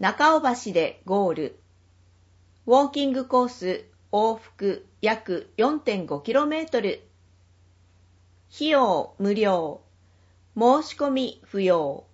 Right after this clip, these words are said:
その他、雨天決行、荒天中止。中止の場合は、市ホームページなどでお知らせします。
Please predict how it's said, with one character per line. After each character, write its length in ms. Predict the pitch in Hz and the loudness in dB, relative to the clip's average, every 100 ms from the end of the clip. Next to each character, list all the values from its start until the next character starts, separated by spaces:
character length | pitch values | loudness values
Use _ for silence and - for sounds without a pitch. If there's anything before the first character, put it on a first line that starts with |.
| _ _ _ _ _ _ | _ _ _ _ _ _
そ 180 | - 233 | -2 0
の 140 | 240 | 0
他、 320 | 233 175 180 - _ _ - | 0 -2 -2 -12 _ _ -6
雨 100 | 254 | 0
天 260 | 302 302 | 2 2
決 240 | 269 220 214 _ | 0 -2 -2 _
行、 460 | 190 175 170 - _ | 2 4 2 -2 _
荒 280 | - 226 277 | 2 2 4
天 360 | 277 262 247 - | 0 -2 -4 -8
中 220 | - 185 180 | -8 -6 -6
止。 400 | - - 165 - _ _ _ _ _ _ _ | -8 -8 -10 -10 _ _ _ _ _ _ _
中 180 | - 294 | -4 -4
止 200 | 302 294 | -2 -4
の 120 | 294 | -2
場 200 | 254 247 | 0 0
合 80 | 247 | 0
は、 340 | 226 214 214 - - _ | -2 -4 -6 -12 -20 _
市 440 | - 254 254 - | -6 -2 -2 -4
ホ 240 | - 254 294 | -8 -2 0
ー 20 | |
ム 160 | 320 330 | 0 -4
ペ 220 | 320 330 | -6 -4
ー 20 | |
ジ 140 | 285 | -4
な 140 | 240 214 | -4 -2
ど 120 | 185 | -4
で 320 | 165 135 - - | -2 -2 -4 -10
お 60 | |
知 140 | 156 185 | -6 -4
ら 120 | 196 | -2
せ 120 | 196 | -4
し 160 | 190 180 | -10 -8
ま 160 | 180 | -10
す。 240 | 185 - | -10 -18